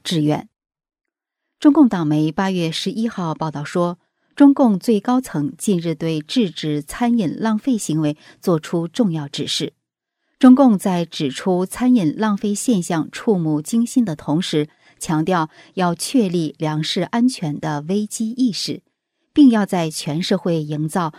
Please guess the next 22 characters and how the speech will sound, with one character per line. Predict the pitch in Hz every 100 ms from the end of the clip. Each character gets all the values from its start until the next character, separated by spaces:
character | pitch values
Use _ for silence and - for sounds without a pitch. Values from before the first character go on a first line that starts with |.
| - -
浪 | 240 180
费 | - 180
可 | 156 - 160
耻、 | 175 - 156 - _
节 | - 160 170 -
约 | 240 247
为 | 202 170 196
荣 | 165 143 147
的 | 156 175
氛 | 160 147
围。 | 143 131 _ _ _ _ _ _ _
应 | 226 233
该 | 247
说， | - 240 233 _ _ _
制 | - 262
止 | 165
浪 | 151 226 185
费、 | - 190 151 -
厉 | 208 220 160
行 | - 156
节 | 156 156 156
约 | 185 220